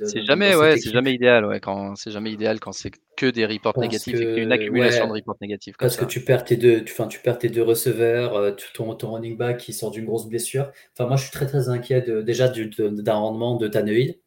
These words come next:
Speaker 2: euh,
Speaker 1: Ouais,
Speaker 2: au poste de
Speaker 1: ouais,
Speaker 2: Q B.
Speaker 1: fin de cycle, fin de cycle, ouais, pour lui.
Speaker 2: Euh, ouais, ouais, fin de cycle. Euh, Derrick Henry, il peut pas avoir le même workload.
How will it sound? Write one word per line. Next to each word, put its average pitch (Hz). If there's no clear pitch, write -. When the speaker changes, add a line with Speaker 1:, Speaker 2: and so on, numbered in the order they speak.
Speaker 2:
euh, 98
Speaker 1:
Ouais, 101
Speaker 2:
au -
poste 110
de 107
Speaker 1:
ouais, 104
Speaker 2:
Q 117
B. 131
Speaker 1:
fin 104
de 101
cycle, -
fin 101
de 95
cycle, 107
ouais, 90
pour 87
lui. 95
Speaker 2:
Euh, -
ouais, 123
ouais, 113
fin 113
de 107
cycle. -
Euh, 101
Derrick 120
Henry, 123
il -
peut -
pas 127
avoir 123
le 117
même 113
workload. 117